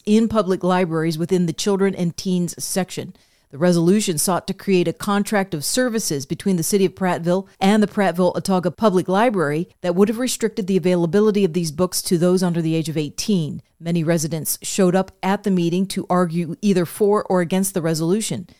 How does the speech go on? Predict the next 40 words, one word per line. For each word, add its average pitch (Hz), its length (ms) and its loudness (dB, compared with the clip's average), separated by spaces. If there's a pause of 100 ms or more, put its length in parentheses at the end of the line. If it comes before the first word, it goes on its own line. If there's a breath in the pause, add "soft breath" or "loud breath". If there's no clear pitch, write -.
(180 soft breath)
The 135 100 -16
resolution 170 540 2
failed 175 320 0
with 165 140 -4
a 156 40 -2
three 196 260 0
to 165 60 -2
four 160 220 -4
vote. 151 400 -2 (160)
Prattville 175 420 0
has 156 120 0
been 170 200 0
ground 180 320 2
zero 175 420 2
for 175 160 -4
this 170 220 2
battle 180 600 2 (100)
that 180 120 -2
has 180 160 2
erupted 180 400 0
across 175 420 0
different 220 360 -2
parts 196 260 0
of 175 100 -4
the 156 80 -6
state - 600 0
when 196 240 2
it 233 100 -4
comes 220 240 -2
to 226 120 -2
the 180 100 0
books 196 420 -2
that 180 100 -2
are 175 80 2
being 185 200 2
placed 196 300 0
within 180 280 0
libraries 170 600 0
that 160 120 0
have 165 240 -2